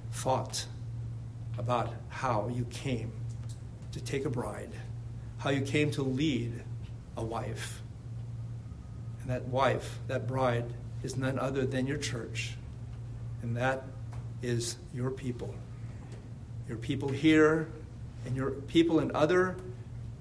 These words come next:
churches of like precious faith throughout the world, throughout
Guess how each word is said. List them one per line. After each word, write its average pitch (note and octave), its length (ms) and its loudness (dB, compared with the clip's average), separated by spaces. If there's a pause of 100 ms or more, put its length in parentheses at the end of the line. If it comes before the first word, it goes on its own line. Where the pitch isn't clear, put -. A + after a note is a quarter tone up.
churches - 440 6
of A#2+ 120 0
like C#3+ 340 6
precious E3+ 440 2
faith C#3 380 0
throughout B2+ 360 2
the E3+ 60 2
world, D#3 640 4 (1080)
throughout D3+ 440 8